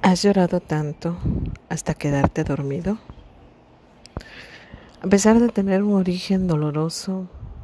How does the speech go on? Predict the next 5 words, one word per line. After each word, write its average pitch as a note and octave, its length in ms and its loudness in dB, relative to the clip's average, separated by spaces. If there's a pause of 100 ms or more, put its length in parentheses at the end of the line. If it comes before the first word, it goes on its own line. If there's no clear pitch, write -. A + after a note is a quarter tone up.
(280)
porque D3 680 -4
llorar D3+ 540 0
hasta F3+ 240 -2
quedarte C#3+ 520 -2
dormido D#3 520 -2